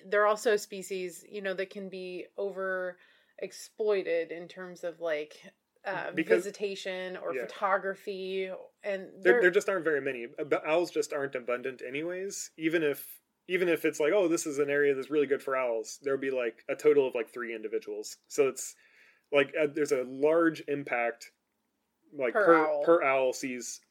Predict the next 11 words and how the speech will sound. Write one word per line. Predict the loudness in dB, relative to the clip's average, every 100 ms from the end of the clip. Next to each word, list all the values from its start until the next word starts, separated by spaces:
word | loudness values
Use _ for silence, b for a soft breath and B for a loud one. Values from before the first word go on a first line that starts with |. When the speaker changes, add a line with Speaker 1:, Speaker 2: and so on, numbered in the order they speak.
| _ -4
Speaker 2:
a | -2
larger | 2 4 4 2
number | -2 -2 0 0
of | -2
people | -6 -4 2 0 0
than | -6 -6 -12
something | -8 -8 -6 -10
like | -8 -4
a |
varied | -2 -2 -4
thrush | -10 -12 -14